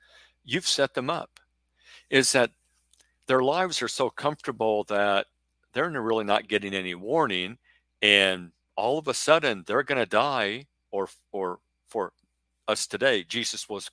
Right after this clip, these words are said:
will come back in judgment, which can happen anytime but a thief in the night, as a thief in the night,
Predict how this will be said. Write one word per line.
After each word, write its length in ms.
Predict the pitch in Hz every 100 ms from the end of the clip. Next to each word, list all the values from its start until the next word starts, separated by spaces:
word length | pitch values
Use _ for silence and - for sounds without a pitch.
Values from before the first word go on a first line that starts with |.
| -
will 200 | 110 95
come 180 | 101
back 260 | 90 117 -
in 120 | 98
judgment, 560 | 117 151 151 98 95 - _ _ _ _ _
which 200 | 117 113
can 120 | 120
happen 320 | 95 101 - 95
anytime 600 | 120 151 143 107 101 95
but 80 |
a 80 | 92
thief 240 | - 101 -
in 80 |
the 80 | 90
night, 320 | 90 143 127 -
as 140 | 101
a 80 | 98
thief 240 | - 95
in 60 | 95
the 100 | 87
night, 400 | 113 147 107